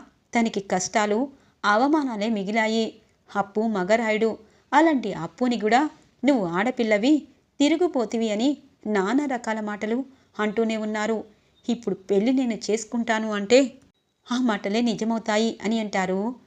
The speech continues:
కళ్యాణ్. "అంటే ఎవరో ఏదో అంటారని నీ ప్రేమని బలి చేసుకుంటావా?" అని అంటారు. "చూడన్నయ్య, అప్పు మనస్ఫూర్తిగా పెళ్లిని ఒప్పుకుంది, అమెరికాలో హ్యాపీగా ఉంటుంది, ఇక నాకంటావా?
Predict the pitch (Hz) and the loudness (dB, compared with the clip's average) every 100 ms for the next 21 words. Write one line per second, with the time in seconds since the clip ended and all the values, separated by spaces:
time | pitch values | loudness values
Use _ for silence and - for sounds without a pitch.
0 | _ - 214 202 226 220 - - _ _ | _ 2 2 4 0 0 -6 -20 _ _
1 | 214 196 240 233 - _ _ 208 196 277 | -4 4 4 4 0 _ _ 2 4 4
2 | 339 254 254 233 208 247 226 226 302 - | 4 4 2 -2 2 2 2 4 2 2
3 | - - 240 262 208 214 247 190 180 208 | -18 -2 0 2 2 0 0 0 -2 2
4 | 254 247 220 196 185 190 254 - - 226 | 0 0 -2 -2 0 -2 -4 -8 -6 -4
5 | 214 220 214 233 - _ _ _ _ - | -4 -2 0 -2 -4 _ _ _ _ -4
6 | 240 214 185 185 240 226 - _ _ 208 | 0 0 0 0 -2 -4 -14 _ _ -4
7 | 196 202 226 208 220 - 220 214 196 233 | -4 0 0 0 -2 -4 -6 -4 -4 -2
8 | 220 208 233 220 196 214 226 220 220 208 | -2 -2 -2 -2 -4 -4 -2 -2 -2 -6
9 | _ _ _ 220 247 277 240 202 220 190 | _ _ _ 0 2 0 0 -2 -2 -4
10 | 196 - 226 226 214 208 220 226 214 - | -6 -2 -2 -2 -4 -4 -2 0 -2 -6
11 | _ _ - 226 202 170 180 190 226 208 | _ _ -6 -2 -2 -2 -2 -2 -2 -2
12 | 196 | 0